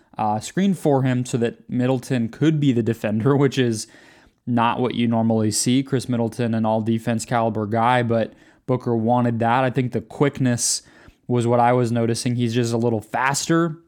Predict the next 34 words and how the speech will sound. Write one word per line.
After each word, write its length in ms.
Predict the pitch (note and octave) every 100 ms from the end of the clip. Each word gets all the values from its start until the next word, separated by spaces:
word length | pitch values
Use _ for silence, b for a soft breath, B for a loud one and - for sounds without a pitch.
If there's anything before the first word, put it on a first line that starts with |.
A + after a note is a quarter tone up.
| _
than 280 | C3+ D3+ D#3
Chris 240 | D#3 D#3
Middleton 400 | E3 D#3+ D#3+ E3+
is, 200 | E3 F3
and 120 | D#3+ A#2+
I 100 | A#2
think 320 | C3+ B2 - B B
he 140 | B B2+
was 220 | A#2 G#2
comfortable 600 | - D3+ C#3+ D3+ C#3+ C#3+
with 140 | C#3
that 220 | C3+ C#3 C3
matchup 400 | C3+ C3+ D3 C3+
by 100 | C#3
the 140 | C3+
end 120 | C#3+
of 40 | C#3
the 80 |
game, 300 | C3+ C#3 C#3+
so 360 | C#3 - A#2 A2 B B B
he 160 | B D3+
makes 300 | D#3+ D#3 D#3
a 60 | D3+
couple 260 | D3+ D3+
jumpers. 640 | C#3+ C#3+ C#3+ D3+ D3 C3+ - b b b b b b
Chris 340 | - D3 - -
Middleton 460 | C3 C3+ C#3+ - B2+
himself 720 | B2 G#2+ - - C#3+ C#3+ -
misses 640 | - A#2 A#2+ C#3 D#3+ D3+ C#3
two 260 | - A#2+
free 260 | - B2+ C#3+
throws 340 | E3 E3+ E3
in 120 | E3+
there. 300 | E3 E3 E3